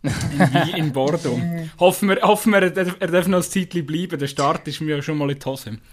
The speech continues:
Speaker 2: Das war eher suboptimal gewesen gegen den Aufsteiger, das stimmt, ja. Aber... Also ich würde es ihm auch gönnen, wenn er dort wirklich, äh,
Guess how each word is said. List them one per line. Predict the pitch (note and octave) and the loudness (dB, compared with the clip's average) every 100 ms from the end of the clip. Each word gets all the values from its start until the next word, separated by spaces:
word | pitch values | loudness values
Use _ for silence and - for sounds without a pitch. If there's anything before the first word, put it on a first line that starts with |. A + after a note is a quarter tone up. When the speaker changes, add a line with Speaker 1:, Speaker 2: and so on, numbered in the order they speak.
| - | -16
Speaker 2:
Das | - | -2
war | D3+ | 6
eher | F3+ | 6
suboptimal | F3 F#3+ F#3+ G3+ F3 F3 | 8 8 8 6 6 6
gewesen | F#3 F3+ D#3+ | 6 4 4
gegen | |
den | E3 | 4
Aufsteiger, | E3+ F3 - E3 D3+ D3+ | 6 4 2 2 2 2
das | D#3 | 0
stimmt, | - D#3+ D#3+ D3+ | 0 -2 -2 -4
ja. | C#3+ D3+ C#3+ | -2 -2 -2
Aber... | - C#3+ D3+ D3+ _ _ - | -6 -4 -4 -6 _ _ -2
Also | D#3+ | 0
ich | F#3+ | 4
würde | D4+ | 2
es | C#4+ | 4
ihm | |
auch | A#3+ G3+ | 2 4
gönnen, | G3 G#3+ | 2 2
wenn | E3+ | 0
er | E3 | -2
dort | D#3+ D3+ | -6 -4
wirklich, | E3 D#3+ | -6 -2
äh, | D3+ C#3+ C#3 | 0 -2 -6